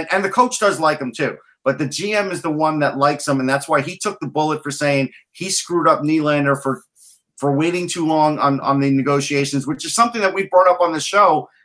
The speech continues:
like, what the hell was going on with the negotiations. But the other thing is, I think Kadri's gone,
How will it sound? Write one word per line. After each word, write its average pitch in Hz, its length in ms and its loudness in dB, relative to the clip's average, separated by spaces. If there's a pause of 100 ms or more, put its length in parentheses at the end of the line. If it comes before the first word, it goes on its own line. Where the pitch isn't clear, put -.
(100)
like, 135 200 0
what 160 120 0
the - 60 -6
hell 165 180 0
was 151 120 -4
going 151 240 -2
on 151 80 -2
with 139 100 -8
the 139 60 -8
negotiations. 139 680 -2
But 131 140 -4
the 131 140 -8
other 240 200 2
thing 160 280 0
is, 135 280 0 (280)
I 139 60 0
think 190 200 -2
Kadri's 170 520 0
gone, 127 560 0